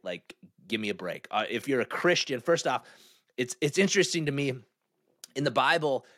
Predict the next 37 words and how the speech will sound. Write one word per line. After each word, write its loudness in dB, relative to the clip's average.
the 2
word 4
Christian 0
is, -2
I, -2
it's -8
only -4
used, -4
like, -8
three -8
times, -12
and -12
it's -8
actually, -4
when -4
it's -6
used, -2
it's -10
actually 0
used -2
in -8
almost, -4
like, -6
a -8
d-, -10
defamatory -2
way, -2
right? -2
Like, -6
it's -4
not 0
as -2
a, -6
y-, -6
you -2
weren't, -2
like, -4